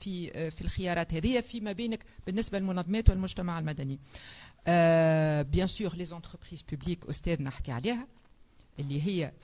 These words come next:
بالنسبة للمنوال التنموي، كيف كيف كل واحد شنو طارح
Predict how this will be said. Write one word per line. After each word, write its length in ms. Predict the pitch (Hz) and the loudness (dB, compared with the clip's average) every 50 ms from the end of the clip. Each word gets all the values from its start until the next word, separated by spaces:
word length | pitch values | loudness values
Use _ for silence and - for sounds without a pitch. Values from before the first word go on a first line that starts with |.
| - - - - 139 | -20 -20 -18 -12 -8
بالنسبة 380 | 151 170 190 190 - - 151 | -6 -2 0 0 0 -2 -2
للمنوال 360 | 139 147 143 139 139 143 156 160 | -4 -6 -4 -4 -4 -4 -4 -4
التنموي، 580 | 139 123 - 240 254 247 247 254 269 285 302 - - | -4 -6 -6 -6 -6 -4 -4 -6 -6 -6 -8 -10 -8
كيف 180 | - 233 226 | -8 -8 -8
كيف 360 | - - 254 240 214 - - - - | -6 -6 -4 -4 -4 -6 -10 -10 -10
كل 160 | - 175 165 - | -8 -4 0 0
واحد 220 | 240 240 - 208 - | 0 0 -2 -4 -4
شنو 340 | - - 220 233 226 185 | -2 0 0 0 0 -2
طارح 480 | 160 - - 196 214 240 269 - - - | -2 -2 -2 0 0 0 -2 -4 -10 -14